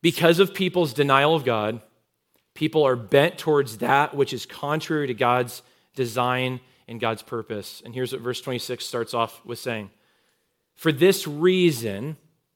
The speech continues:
the reason we just got done talking about, everyone's traded God for idols. "For this reason, God gave them up to dishonorable passions. For their women exchanged," and there's that word again, exchanged,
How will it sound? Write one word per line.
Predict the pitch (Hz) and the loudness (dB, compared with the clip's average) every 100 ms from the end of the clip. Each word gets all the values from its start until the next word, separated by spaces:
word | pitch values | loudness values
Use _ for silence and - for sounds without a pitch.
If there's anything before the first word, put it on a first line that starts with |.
| _ _ _ - | _ _ _ -10
the | 117 | -4
reason | 127 139 | -2 -2
we | 139 | -2
just | 143 - | -2 0
got | 156 | 2
done | 180 | 4
talking | 180 170 160 156 | 6 4 4 2
about, | 131 123 143 | 6 6 4
everyone's | 135 147 170 170 | 2 4 4 2
traded | - 180 165 | 2 4 6
God | 156 156 | 6 6
for | 170 | 4
idols. | 139 117 110 131 - _ _ _ _ _ _ | 4 4 -2 -6 -12 _ _ _ _ _ _
"For | 135 | -2
this | 143 151 | 0 0
reason, | 165 160 131 107 | 2 2 0 0
God | 123 127 107 | 2 2 0
gave | 135 139 131 | 0 0 2
them | 156 156 - | 0 0 0
up | 123 110 - _ _ _ - | 0 0 -4 _ _ _ -14
to | 151 | -10
dishonorable | 123 113 135 127 123 120 | -6 -4 -2 0 0 -4
passions. | - 107 101 - 92 - - _ _ _ _ _ - | -2 -6 -6 -10 -14 -20 -20 _ _ _ _ _ -2
For | 160 | 2
their | 143 127 | 4 2
women | 113 143 160 165 | 2 0 2 2
exchanged," | 151 - - - 160 131 110 120 135 - | 0 -6 -8 -2 0 0 -2 -6 -8 -10
and | 123 | 0
there's | 135 143 | 2 4
that | 147 | 4
word | 151 151 | 4 2
again, | 131 | 0
exchanged, | 123 - 165 135 120 131 - | -4 -6 -4 -2 -2 -6 -12